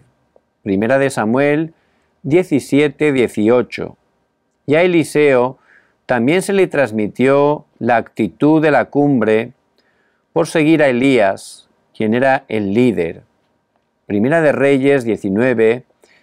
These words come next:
del diecinueve al veintiuno.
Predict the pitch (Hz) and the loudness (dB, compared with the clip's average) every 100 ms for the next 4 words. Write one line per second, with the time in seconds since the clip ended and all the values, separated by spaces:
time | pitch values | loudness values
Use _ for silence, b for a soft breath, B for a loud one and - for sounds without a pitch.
0 | b 123 147 165 170 156 110 - 95 113 | b -4 0 0 -2 -2 -4 -2 -2 0
1 | 113 117 120 104 101 95 82 95 110 95 | 0 0 0 -4 -4 -6 -4 -2 0 -2
2 | 78 | -8